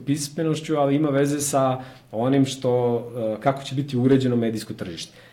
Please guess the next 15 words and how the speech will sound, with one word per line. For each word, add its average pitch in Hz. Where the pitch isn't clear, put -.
Ja 117
mislim 180
da 110
u 107
nekoj 135
našoj 120
akademskoj, 110
e, 92
profesionalnoj 117
zajednici 110
medija 107
i 101
novinara, 135
da, 110
da 104